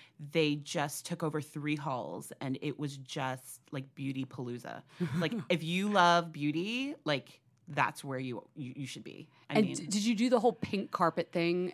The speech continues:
Speaker 2: and the step and repeat and all that
Speaker 1: I
Speaker 2: business?
Speaker 1: didn't, but there's an eighty-foot step and repeat. Eighty feet. Like, it's
Speaker 2: It's, it's a bi-,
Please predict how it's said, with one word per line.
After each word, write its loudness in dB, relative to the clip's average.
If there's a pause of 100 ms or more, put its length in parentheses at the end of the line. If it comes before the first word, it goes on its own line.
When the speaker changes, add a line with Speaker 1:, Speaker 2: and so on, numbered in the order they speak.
Speaker 2:
and 4
the 2
step -2
and 6
repeat 0
and 2
all 0
that 0
Speaker 1:
I 0
Speaker 2:
business? 0
Speaker 1:
didn't, -2
but -6
there's -2
an -2 (140)
eighty-foot -4
step -10
and -10
repeat. -16 (240)
Eighty 0
feet. -8 (240)
Like, -4 (420)
it's -8 (240)
Speaker 2:
It's, -8
it's -2
a 2
bi-, -4